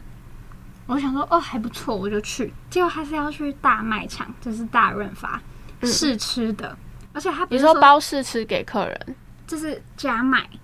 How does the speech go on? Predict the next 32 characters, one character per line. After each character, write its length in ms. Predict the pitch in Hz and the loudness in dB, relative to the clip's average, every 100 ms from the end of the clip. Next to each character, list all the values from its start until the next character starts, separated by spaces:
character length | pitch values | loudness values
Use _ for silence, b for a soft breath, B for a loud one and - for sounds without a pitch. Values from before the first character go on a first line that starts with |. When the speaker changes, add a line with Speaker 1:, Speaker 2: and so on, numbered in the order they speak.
| - - - | -20 -20 -8
Speaker 1:
要 180 | 277 226 | -2 0
卖 260 | 240 226 | 2 2
东 220 | 202 202 202 | 0 -4 -6
西 180 | - 226 | -12 -8
给 80 | - | -2
他。 20 | |
Speaker 2:
你 60 | 254 | 2
说 160 | 254 | 4
要 240 | 254 262 254 | 8 8 6
招 320 | - 226 208 214 | 6 8 10 10
揽 220 | 180 202 | 6 4
客 180 | - 190 | 2 2
人 180 | 185 - | 2 0
那 80 | - | -2
种？ 20 | |
Speaker 1:
对， 140 | 220 | 0
没 80 | 226 | -2
错。 180 | 233 226 | 0 2
Speaker 2:
哦。 460 | 220 233 247 247 247 | 4 6 8 8 8
Speaker 1:
他 60 | |
当 200 | 262 359 | 8 6
初 160 | 403 453 | 6 0
不 220 | - 233 | 0 0
是 160 | 262 330 | 2 2
这 180 | 269 320 | 4 6
样 140 | 294 | 6
讲， 140 | 226 | 4
他 140 | 214 339 | 2 4
当 100 | 349 | 4
初 100 | 339 | 4
就 200 | 339 320 | 0 0
说 120 | 320 | -2